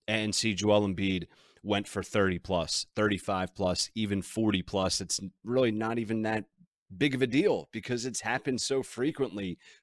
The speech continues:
throughout this season. So I'm not, I'm not thinking less of it, or I'm not downplaying his performance on national T V against Giannis, who's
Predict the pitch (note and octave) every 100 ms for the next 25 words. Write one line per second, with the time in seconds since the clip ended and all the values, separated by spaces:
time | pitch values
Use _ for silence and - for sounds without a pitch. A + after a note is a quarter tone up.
0 | - G#2+ A2 A2+ A#2+ A2+ - B2+ D#3 E2+
1 | E2 E2 A#2 A2 G2+ _ - - _ -
2 | A#2+ B2 C3 D3 C#3 - _ _ _ _
3 | _ _ _ _ A2 A#2+ B2 C3+ C#3+ -
4 | C3+ A#2 A2+ G2+ A#2+ - A#2 B2 A#2+ F#3
5 | G#2 G2 G#2+ A2+ A2 F2+ G2 G#2 B2+ -
6 | A#2 A#2+ A#2+ A#2 - G#2 B2 - A2 -
7 | A2+ A#2 A2+ - G2 F#2+ G#2+ G2+ G#2 -
8 | A2 F2+ G2 G#2 F#2 G2+ F2+ F2 F#2 G2+
9 | G2+ F#2+ G2+ F2+ E2+ -